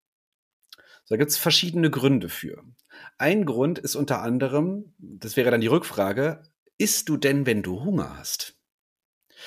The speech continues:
Weil, wenn ich nicht nach Hungergefühl esse, wenn ich kein Gespür habe für mein Hungergefühl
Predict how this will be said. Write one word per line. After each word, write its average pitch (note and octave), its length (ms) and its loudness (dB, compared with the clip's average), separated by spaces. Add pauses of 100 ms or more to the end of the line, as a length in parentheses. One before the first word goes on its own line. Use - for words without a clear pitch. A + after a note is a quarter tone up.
(260)
Weil, D#3+ 640 4 (280)
wenn D#3 260 4
ich D#3 180 0
nicht - 400 -4
nach C3+ 340 -2
Hungergefühl C#3 720 0
esse, A#2+ 460 -6 (240)
wenn B2+ 140 2
ich C3 220 0 (140)
kein G3 260 0
Gespür G3+ 600 2
habe G#2 400 -2
für C3 300 -4
mein A2+ 300 -2
Hungergefühl B2 920 -2